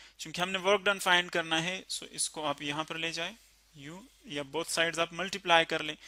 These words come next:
So ये बन जाएगा W work done is equal to Q into वी बी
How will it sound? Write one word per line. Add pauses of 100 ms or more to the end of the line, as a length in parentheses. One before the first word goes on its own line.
(260)
So
ये
बन
जाएगा
W (720)
work
done (560)
is (140)
equal
to (140)
Q (1160)
into (760)
वी
बी